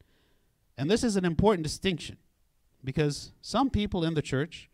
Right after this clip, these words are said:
consider that the truth is information, right? Let me read a bunch of books and I have a lot of information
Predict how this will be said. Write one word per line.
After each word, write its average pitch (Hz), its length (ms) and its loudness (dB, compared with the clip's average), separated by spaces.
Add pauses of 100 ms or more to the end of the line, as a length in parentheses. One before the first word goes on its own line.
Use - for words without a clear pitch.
(300)
consider 175 400 -2
that 151 160 0
the 143 100 -2
truth - 520 4
is 143 140 -8
information, 139 600 -2 (840)
right? 135 260 -2 (220)
Let 151 120 0
me 175 120 4
read 175 440 4 (300)
a - 60 -10
bunch 156 200 -2
of 170 120 0
books - 380 0 (540)
and 127 120 -4
I 135 60 2
have 147 140 0
a 139 60 0
lot 143 160 2
of 131 80 -6
information 127 640 -6